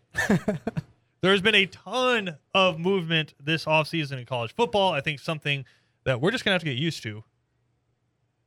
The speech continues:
Speaker 2: as we move forward in the future of college football, as the S E C is having their meetings down in Destin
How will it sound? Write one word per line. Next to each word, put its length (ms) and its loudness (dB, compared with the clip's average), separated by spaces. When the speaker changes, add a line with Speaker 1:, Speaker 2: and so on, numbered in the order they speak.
Speaker 2:
as 160 0
we 80 2
move 220 0
forward 380 -2
in 80 -6
the 60 -2
future 360 0
of 100 -4
college 300 0
football, 420 2
as 120 -4
the 120 2
S 200 2
E 80 2
C 300 2
is 120 -2
having 300 0
their 180 4
meetings 420 0
down 240 4
in 260 -6
Destin 540 2